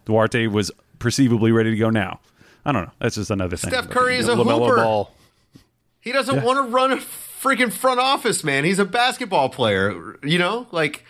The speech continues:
Speaker 2: that, I, I actually, one of the things I love the most, and I'm sure, by the way, that Steph does talk to the front office, right? It just makes sense.
Speaker 1: I'm sure he does.
Speaker 2: But, man, like, that, I love that you brought that up. That he just does, I mean,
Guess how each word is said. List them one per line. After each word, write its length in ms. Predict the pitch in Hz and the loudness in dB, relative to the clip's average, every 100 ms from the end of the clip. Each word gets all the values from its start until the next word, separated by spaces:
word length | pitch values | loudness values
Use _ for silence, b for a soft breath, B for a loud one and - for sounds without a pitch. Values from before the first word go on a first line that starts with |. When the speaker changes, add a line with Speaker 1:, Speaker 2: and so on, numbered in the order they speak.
| B B B | B B B
Speaker 2:
that, 260 | 160 233 202 113 | 0 0 -2 -4
I, 160 | 127 185 | -4 -2
I 180 | 170 233 | 0 0
actually, 340 | 262 254 202 127 | 0 -4 -6 -4
one 220 | 160 247 | 0 0
of 40 | 277 | 0
the 60 | |
things 240 | - 254 226 | 0 -2 0
I 60 | 226 | 0
love 220 | 226 214 | 0 0
the 60 | |
most, 280 | 226 254 185 | 2 2 2
and 120 | 147 196 | 0 -2
I'm 140 | 220 | -2
sure, 500 | 156 - 247 240 156 | -4 -2 2 4 4
by 200 | 113 113 | 2 0
the 100 | 104 | 0
way, 320 | 101 92 90 B B B - | -2 -2 -4 B B B -4
that 120 | 156 | -2
Steph 340 | - 196 190 | 0 -2 -2
does 440 | - 170 196 - - _ - | 0 0 0 -4 -12 _ -8
talk 280 | 170 175 170 | -2 0 -2
to 60 | 165 | -8
the 80 | |
front 180 | 160 170 | -2 0
office, 460 | 185 185 - - - | 0 -2 -8 -14 -4
right? 140 | 110 | 0
It 100 | 147 | 2
just 160 | 160 175 | 0 0
makes 180 | 170 - | 0 -2
sense. 300 | - - - | -4 -6 -10
Speaker 1:
I'm 80 | 262 | -12
sure 240 | - 427 | -2 0
he 60 | 381 | 0
does. 320 | 104 101 - _ _ _ b b b _ - | -2 -8 -10 _ _ _ b b b _ -2
Speaker 2:
But, 200 | 196 190 | -2 0
man, 600 | 202 247 247 165 101 - _ b b | -2 2 0 -2 -6 -12 _ b b
like, 460 | 190 202 165 165 135 | -2 -2 -2 -8 -4
that, 360 | 185 240 - - - _ _ _ _ _ _ _ | -4 -4 -8 -20 -20 _ _ _ _ _ _ _
I 100 | 143 | -4
love 400 | 170 156 185 220 | -4 -2 0 0
that 100 | 196 | -2
you 100 | 165 | -2
brought 280 | 156 147 135 | 0 0 0
that 140 | 180 131 | 0 -2
up. 280 | 139 - _ _ _ _ | -2 -6 _ _ _ _
That 180 | 160 151 | 0 0
he 140 | 160 | 0
just 200 | 196 226 | 0 -2
does, 200 | - 214 185 | 0 0 0
I 60 | |
mean, 380 | 185 180 165 113 | 0 0 -2 -8